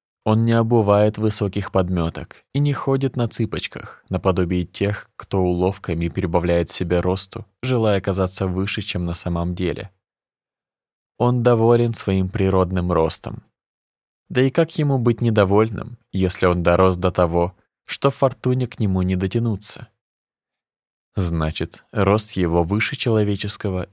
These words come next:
и при любых обстоятельствах остается одинаковым. Будет ли течение жизни благоприятным,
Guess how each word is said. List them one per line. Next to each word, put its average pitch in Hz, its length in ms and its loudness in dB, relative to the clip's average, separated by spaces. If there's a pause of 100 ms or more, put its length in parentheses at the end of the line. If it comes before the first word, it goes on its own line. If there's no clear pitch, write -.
и 143 100 -2
при 139 220 -2
любых 120 380 -2
обстоятельствах 98 1080 -4
остается 90 580 -4
одинаковым. 117 720 -4 (560)
Будет 104 460 -2
ли 87 100 -2
течение 87 580 -2
жизни 87 360 -4
благоприятным, 90 960 -2